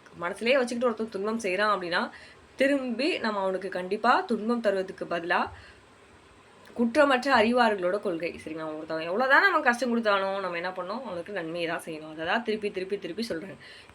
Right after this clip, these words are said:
எவ்வளோ கஷ்டம் கொடுத்தாலும் நம்ம அவங்களுக்கு நன்மையை only நட-, நினைக்கணுன்றாங்க. "செய்யாமல் செற்றாருக்கும் இன்னாத செய்த பின் உய்யா விழுமம் தரும்." சரிங்களா?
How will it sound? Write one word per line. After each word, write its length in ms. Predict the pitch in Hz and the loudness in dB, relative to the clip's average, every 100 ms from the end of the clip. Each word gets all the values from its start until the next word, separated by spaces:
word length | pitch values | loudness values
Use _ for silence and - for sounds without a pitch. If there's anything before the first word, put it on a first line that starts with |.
| - | -2
எவ்வளோ 400 | 185 220 302 311 | 0 6 8 8
கஷ்டம் 480 | 220 208 240 240 | 2 -4 -2 -2
கொடுத்தாலும் 500 | 226 214 226 226 208 131 | -2 -2 2 2 2 -4
நம்ம 240 | 170 170 233 | -10 2 4
அவங்களுக்கு 380 | 220 190 190 | 4 0 -2
நன்மையை 400 | 220 170 190 208 | 0 0 -2 -2
only 340 | 185 170 196 226 | -2 -2 -2 -2
நட-, 280 | 170 160 - 180 165 | -2 -4 -6 -10 -8
நினைக்கணுன்றாங்க. 880 | 175 190 190 202 196 165 160 190 - - - - | -6 -4 -2 -2 -4 -4 0 0 -2 -14 -20 -20
"செய்யாமல் 800 | - - 208 233 370 302 220 220 | -10 2 4 4 4 4 4 2
செற்றாருக்கும் 800 | 233 220 - 254 247 214 - 196 | -2 -6 4 6 6 2 -2 -4
இன்னாத 480 | 262 208 247 269 269 | -2 0 4 6 6
செய்த 320 | 277 240 202 | 4 2 0
பின் 260 | 196 175 226 | -2 -4 -6
உய்யா 420 | 202 214 226 277 | -4 -2 6 6
விழுமம் 420 | 254 196 190 208 | 6 2 2 0
தரும்." 260 | - 175 - - | 4 4 2 -6
சரிங்களா? 360 | 156 151 170 | -8 -2 0